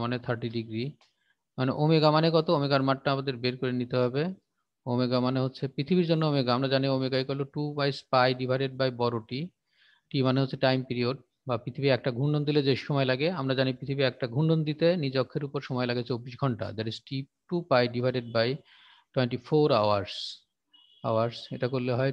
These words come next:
টু pi divided by ছত্রিশশো, ছত্রিশশো সেকেন্ড। তাহলে omega equal to আমরা পেলাম হচ্ছে এত radian per second। তাহলে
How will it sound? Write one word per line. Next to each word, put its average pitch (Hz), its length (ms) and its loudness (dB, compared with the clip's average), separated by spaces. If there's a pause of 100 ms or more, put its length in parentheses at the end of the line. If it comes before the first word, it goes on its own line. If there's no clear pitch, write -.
টু 143 100 -6 (160)
pi 123 160 6 (140)
divided 123 320 -2 (100)
by 113 160 4 (760)
ছত্রিশশো, 147 720 0 (1040)
ছত্রিশশো 127 600 -4 (480)
সেকেন্ড। 104 320 -4 (640)
তাহলে 143 220 4
omega 147 260 4
equal 147 180 4
to 156 60 2
আমরা 143 220 0
পেলাম 139 320 0
হচ্ছে 139 180 -4 (200)
এত 131 140 -4 (840)
radian 147 340 4 (180)
per 123 280 6 (220)
second। 104 360 -4 (840)
তাহলে 120 180 0